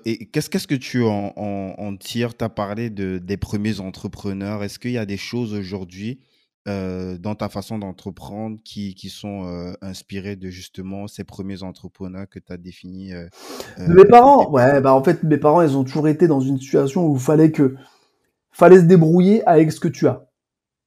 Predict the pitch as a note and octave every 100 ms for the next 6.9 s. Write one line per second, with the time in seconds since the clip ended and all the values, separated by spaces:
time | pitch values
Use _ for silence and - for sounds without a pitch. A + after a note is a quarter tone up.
0 | _ _ _ _ _ D3+ F3 _ - C3
1 | C#3+ C3 - _ - D3 A3 G#3+ F3+ F3
2 | F#3 E3 C#3+ C3+ - E3+ D#3 F3+ F3 C#3
3 | A#2 C3+ B2+ B2 C3 D3 C#3+ E3 A#2+ B2
4 | B2+ B2 A#2+ - D3+ - _ _ _ -
5 | F#3 E3+ D#3+ G#3+ F#3 G3+ A3+ A3 E3 -
6 | G3 G3+ B3+ - - - C3+ C3